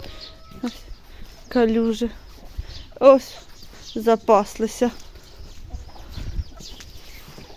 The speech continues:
Дощ пройшов, так запаслися.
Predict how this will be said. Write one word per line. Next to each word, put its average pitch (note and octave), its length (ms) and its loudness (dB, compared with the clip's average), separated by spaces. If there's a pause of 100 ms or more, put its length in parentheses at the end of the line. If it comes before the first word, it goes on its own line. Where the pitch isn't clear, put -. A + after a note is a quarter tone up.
(1500)
Дощ A#3+ 220 8
пройшов, A#3+ 480 6
так A3+ 180 6
запаслися. A#3+ 1080 6